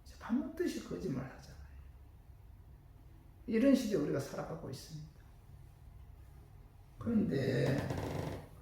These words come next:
예수 믿고 온 하나님의 자녀들은 거짓말 하지 말고 참된 말 해야 된다. 이렇게 진실하게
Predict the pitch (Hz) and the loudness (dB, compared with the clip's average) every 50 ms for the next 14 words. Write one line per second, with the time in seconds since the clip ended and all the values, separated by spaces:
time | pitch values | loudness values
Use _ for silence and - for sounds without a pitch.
0 | - 151 143 143 139 165 190 196 - - 190 165 170 165 - 170 180 175 175 170 | -6 -6 -4 6 10 12 12 12 12 10 6 6 4 4 6 6 6 6 6 6
1 | 170 147 135 - - - 151 147 165 165 - - 147 147 - - - - - 151 | 4 4 2 2 2 2 2 2 2 0 0 0 -2 -2 -2 -2 -4 -4 -4 -2
2 | 117 113 113 120 135 147 151 151 147 - - - - - - - - - - - | 0 0 0 0 0 -2 -2 -4 -6 -8 -12 -18 -20 -20 -20 -20 -18 -18 -20 -18
3 | - - - - 202 - 247 208 202 196 175 - - 220 - - 190 120 107 - | -18 -4 0 2 2 4 4 4 4 4 2 2 0 0 0 2 0 0 0 -2
4 | - - - - - - - - - - - 139 151 156 156 - - - - - | -6 -12 -14 -10 -8 -6 -4 -4 -4 -4 -6 -6 -6 -8 -10 -10 -12 -16 -16 -16
5 | - - - - - - - - - - - 226 226 214 233 247 233 220 - - | -18 -18 -20 -18 -18 -18 -16 -16 -14 -6 -2 -2 0 0 2 0 0 -2 -4 -6
6 | - - - - 165 165 - - - - - - - - - - - - - - | -10 -14 -16 -16 -16 -16 -16 -16 -16 -16 -18 -18 -18 -18 -18 -18 -18 -18 -18 -18
7 | - - - - - - - - - - 185 185 180 - - - - - - 240 | -18 -18 -18 -20 -20 -20 -20 -14 -4 0 0 2 2 2 -2 -2 0 6 10 10
8 | 262 285 - - - 180 160 151 151 165 165 160 123 123 - - | 12 12 10 8 4 2 2 2 2 2 2 0 -2 -2 -4 -8